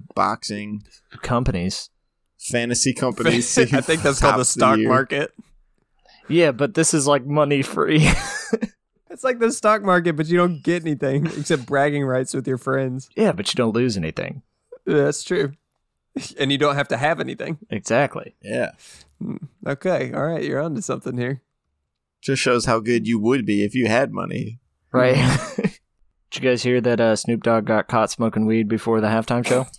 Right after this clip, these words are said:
Speaker 1: <laughs> I did hear that.
Speaker 3: What, caught as if they were, like,
Speaker 2: Right,
Speaker 3: didn't
Speaker 2: yeah,
Speaker 1: It's
Speaker 2: as if
Speaker 1: California.
Speaker 2: they're in California.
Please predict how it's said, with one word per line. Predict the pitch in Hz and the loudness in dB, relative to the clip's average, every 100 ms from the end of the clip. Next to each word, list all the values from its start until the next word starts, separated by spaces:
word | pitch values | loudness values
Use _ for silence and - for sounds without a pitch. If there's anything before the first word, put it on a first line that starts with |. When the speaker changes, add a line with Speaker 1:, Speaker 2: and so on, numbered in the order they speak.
| - | -20
Speaker 1:
<laughs> | - _ - | -20 _ -6
I | 135 | -4
did | 113 139 156 | 0 0 2
hear | 135 147 117 | 2 2 2
that. | 101 104 - - _ _ _ - | 2 0 -2 -10 _ _ _ -4
Speaker 3:
What, | 165 180 165 147 | 2 4 2 -4
caught | - 160 151 170 | -2 4 4 4
as | 156 143 | 2 0
if | 143 143 | 0 0
they | 143 139 | 2 2
were, | 135 131 | 2 2
like, | 127 123 | 2 2
Speaker 2:
Right, | 180 175 147 127 | 2 4 4 4
Speaker 3:
didn't | |
Speaker 2:
yeah, | 160 135 | 2 2
Speaker 1:
It's | 104 143 139 | 2 2 4
Speaker 2:
as | 151 | 2
if | 156 | 4
Speaker 1:
California. | 175 113 135 135 120 107 104 170 | 4 4 0 0 0 0 2 2
Speaker 2:
they're | 175 | 4
in | 151 180 196 | 4 4 4
California. | 165 160 175 - 127 117 110 | 4 4 4 2 0 0 0